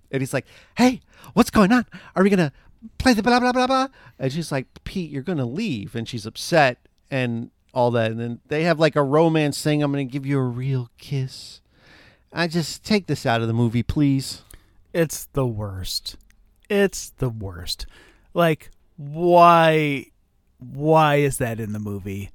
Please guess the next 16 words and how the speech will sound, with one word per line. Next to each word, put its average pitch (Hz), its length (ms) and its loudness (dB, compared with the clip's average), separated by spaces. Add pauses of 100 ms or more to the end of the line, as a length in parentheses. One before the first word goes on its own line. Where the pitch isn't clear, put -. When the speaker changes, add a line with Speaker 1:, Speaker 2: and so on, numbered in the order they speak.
(640)
Speaker 2:
Other 160 300 4
than 143 200 -2
maybe, 139 280 -2
like, 127 260 -4
Julia 127 360 -4
Roberts, 120 520 -4
like, 117 160 -6
contractually 113 1200 -8
dictated 120 640 -6
that 110 160 -6
she 139 180 -8
had 110 140 -8
a 123 60 -8
<laughs> - 80 -4
scene 143 260 2
with - 180 4